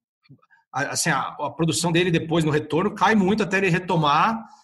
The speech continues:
né? Ele tem, ele tem essa dificuldade de retomada do físico, né? Mas eu não acredito que seja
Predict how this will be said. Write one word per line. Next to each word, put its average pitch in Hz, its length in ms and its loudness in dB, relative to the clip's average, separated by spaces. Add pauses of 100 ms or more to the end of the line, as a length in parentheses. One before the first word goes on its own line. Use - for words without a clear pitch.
(180)
né? 160 220 2
Ele 151 140 2
tem, 165 200 0
ele 160 120 2
tem 160 140 -2
essa 180 180 -2
dificuldade 180 640 -2
de 196 80 0
retomada 180 560 2
do 202 100 0
físico, 160 500 -2
né? 147 160 -2 (480)
Mas 139 160 -2
eu 160 80 2
não 202 80 4
acredito 233 360 -2
que 202 120 -2
seja 151 640 0